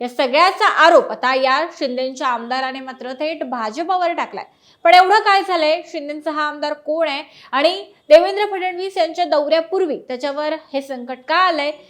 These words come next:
नेमकं भाजपने पुन्हा आता शिंदेच्या शिवसेनेचं काय भिनसवलंय? लगेच सगळं पाहूयात या व्हिडिओच्या माध्यमातून. नमस्कार, मी गौरी आणि तुम्ही पाहत आहात प्राईम टाइम महाराष्ट्र.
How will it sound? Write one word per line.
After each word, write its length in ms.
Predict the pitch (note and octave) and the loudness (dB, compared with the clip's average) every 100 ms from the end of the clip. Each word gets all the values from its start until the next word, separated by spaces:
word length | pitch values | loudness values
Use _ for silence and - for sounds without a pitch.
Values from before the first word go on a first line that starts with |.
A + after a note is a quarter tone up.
| _ | _
नेमकं 260 | C#4 C#4+ E4+ | -8 4 4
भाजपने 540 | D#4 D4 E4+ E4 E4+ | 4 0 0 2 2
पुन्हा 360 | E4+ E4 D#4+ F4 | -2 -6 0 0
आता 240 | E4+ E4+ E4+ | 2 0 -2
शिंदेच्या 440 | E4 C#4+ D4 D4+ | -6 -10 -12 -14
शिवसेनेचं 540 | D4+ D4 D4 D4 C#4+ D4 | -12 -12 -8 -8 -8 -10
काय 300 | D4 E4+ G4 | -2 0 0
भिनसवलंय? 580 | F4+ D4+ D#4 A#3+ A3 C4 - - | -4 -6 -8 -2 -2 -4 -14 -12
लगेच 400 | C#4 D4+ G#4+ G#4+ - | 2 4 2 -2 0
सगळं 200 | D4+ D4+ | 0 0
पाहूयात 380 | C4 A#3+ A3 A#3 | -2 -2 -4 -4
या 80 | C#4+ | -6
व्हिडिओच्या 380 | C4 B3+ A#3 F#3+ | -2 -4 -4 -12
माध्यमातून. 480 | F3+ G3+ F#3 F#3 - _ _ - | -12 -14 -16 -16 -20 _ _ -6
नमस्कार, 440 | D4 D4 F4+ F4 | -6 -2 0 2
मी 120 | G4 | 2
गौरी 540 | F4+ D4+ D#4+ G4+ - _ - | 2 2 0 -4 -8 _ -8
आणि 140 | C#4 D4 | -6 -4
तुम्ही 160 | E4+ | -2
पाहत 220 | F4 D#4+ D#4+ | 0 0 -2
आहात 220 | C#4 D#4+ | -2 -2
प्राईम 380 | E4 C#4 C4 B3+ | -2 0 0 -2
टाइम 220 | A#3+ G3+ | -6 -8
महाराष्ट्र. 420 | G3 G3 F#3+ - | -10 -12 -14 -14